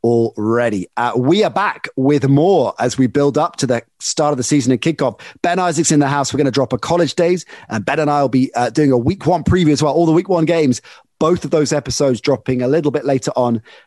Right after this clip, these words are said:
this week. And then me and producer Ol getting our first edge rush of the regular season on as well. So all of that coming your way, falling into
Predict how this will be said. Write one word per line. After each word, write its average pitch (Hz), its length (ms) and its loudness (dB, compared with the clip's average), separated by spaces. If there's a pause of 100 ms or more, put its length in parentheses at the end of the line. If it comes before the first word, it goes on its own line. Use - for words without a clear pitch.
this 123 200 -2
week. 123 300 0
And 110 140 -2
then 110 120 0
me 127 120 2
and 113 80 -4
producer 110 400 -4
Ol 113 180 0
getting 113 240 -2
our 110 80 0
first 135 460 -2 (120)
edge 156 380 -2
rush 139 480 0 (320)
of 139 160 0
the 135 100 0
regular 127 440 0
season 127 560 2 (120)
on 127 300 2 (100)
as 117 240 0
well. 117 340 0
So - 200 -4 (120)
all 196 380 2
of 104 120 -4
that 107 220 -4 (360)
coming 127 420 0
your 120 220 0
way, 110 160 0
falling 139 380 2
into 120 340 0